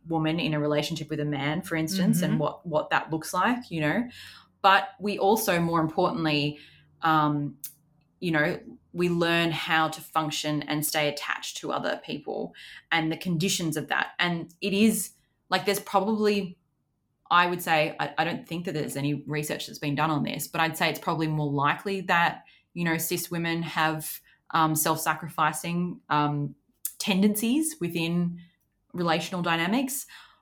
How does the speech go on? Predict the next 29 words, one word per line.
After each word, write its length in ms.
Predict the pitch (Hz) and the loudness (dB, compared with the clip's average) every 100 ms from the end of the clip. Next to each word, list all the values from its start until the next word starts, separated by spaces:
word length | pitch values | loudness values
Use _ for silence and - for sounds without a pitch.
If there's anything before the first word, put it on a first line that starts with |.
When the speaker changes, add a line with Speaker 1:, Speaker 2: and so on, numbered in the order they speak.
| _ | _
Speaker 1:
But 240 | 220 220 - - _ _ | 4 4 2 -14 _ _
I 120 | 190 | 0
definitely 600 | 175 202 202 202 151 156 | 2 0 0 -2 -4 -4
see, 520 | 143 165 151 143 143 - _ _ _ _ | -2 -2 0 0 -4 -14 _ _ _ _
see 280 | - 165 147 | -4 -2 0
cis 300 | 147 143 - | -2 -6 -4
men 220 | 139 143 | -4 -4
who 160 | 151 | -6
do, 320 | 139 - - 156 _ | -8 -6 -8 -10 _
you 120 | 147 | -8
know, 240 | 131 175 202 | -6 -6 -8
Speaker 2:
Yeah. 360 | 175 156 147 139 | -4 -2 0 0
Speaker 1:
um, 220 | 139 143 - - _ - | -2 -4 -8 -20 _ -2
and 180 | 156 156 | 0 0
non-binary 480 | 156 147 147 147 | 0 2 0 0
people 300 | 143 147 147 | -2 -4 -4
who 100 | 147 | -6
do, 400 | 139 139 139 143 143 _ | -2 -2 -4 -6 -10 _
and, 420 | 143 143 143 143 | -2 0 0 -2
you 160 | - 165 | -4 -4
know, 260 | 147 160 175 | -2 -2 -2
like, 340 | 147 147 - - | -2 -4 -6 -2
Speaker 2:
And 80 | 214 | 2
Speaker 1:
it 40 | |
Speaker 2:
non-straight 580 | 233 202 - 208 196 - | 2 0 0 2 2 0
people 420 | 185 180 156 135 | -6 -4 -4 -4
who 220 | 156 170 | -2 0
have 300 | 156 156 160 | 0 0 -4
also, 280 | - 170 - | -6 -10 -14